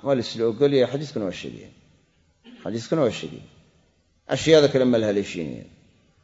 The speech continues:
Bal hadda xadiis kalena ku darro. Xadiiska toddoba boqol iyo afar iyo labaatan, dabcadaha qaarkoodna waa toddoba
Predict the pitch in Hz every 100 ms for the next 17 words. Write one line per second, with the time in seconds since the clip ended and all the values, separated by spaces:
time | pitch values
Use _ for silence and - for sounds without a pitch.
0 | - 117 117 113 123 120 107 101 92 82
1 | - - - _ _ _ _ _ _ -
2 | 180 196 180 170 165 185 190 170 165 160
3 | 147 151 151 165 156 151 143 135 135 131
4 | 147 139 147 156 160 139 143 127 143 139
5 | 131 135 135